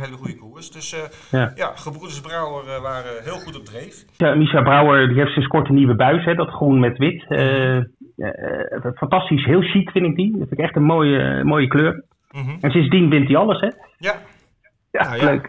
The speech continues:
Speaker 2: Ja.
Speaker 1: <laughs>
Speaker 2: Of alles, ja, veel in ieder geval.
Speaker 1: Veel, ja, ja.
Speaker 2: Ja. Nee, maar ik hou wel van die chique, eh, bui-, kleuren in ieder geval. Want waar, eh, ja, op de een of andere manier, niet alleen in Nederland hoor, maar ook in andere landen.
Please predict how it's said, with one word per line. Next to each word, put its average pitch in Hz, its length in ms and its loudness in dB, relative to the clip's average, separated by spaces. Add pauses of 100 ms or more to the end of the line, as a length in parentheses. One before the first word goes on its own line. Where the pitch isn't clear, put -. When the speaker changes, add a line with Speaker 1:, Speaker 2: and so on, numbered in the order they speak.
Speaker 2:
Ja. 127 140 0 (400)
Speaker 1:
<laughs> - 420 -10
Speaker 2:
Of 98 60 0
alles, 110 380 2 (160)
ja, 104 240 0
veel 139 220 4
in 92 120 -2
ieder 98 140 -2
geval. - 200 -8
Speaker 1:
Veel, 101 260 -10
ja, 107 220 -10 (160)
ja. 107 180 -16
Speaker 2:
Ja. 98 260 -2 (100)
Nee, 139 120 2
maar 190 100 4
ik 175 60 2
hou 196 120 6
wel 196 120 6
van 165 100 0
die 139 100 2
chique, 165 300 -2 (600)
eh, 95 100 -4
bui-, 139 380 0
kleuren 160 280 2
in 151 60 0
ieder 135 160 0
geval. 139 200 0
Want 131 180 -2 (160)
waar, 135 260 0
eh, - 380 -8
ja, 131 140 -2
op - 60 -6
de 139 80 0
een 135 100 2
of 131 60 0
andere 135 200 2
manier, 135 440 2
niet 120 160 2
alleen 113 200 4
in 110 60 2
Nederland 110 360 2
hoor, 120 140 0
maar 110 120 2
ook 101 120 -2
in 110 60 0
andere 113 260 0
landen. 113 280 0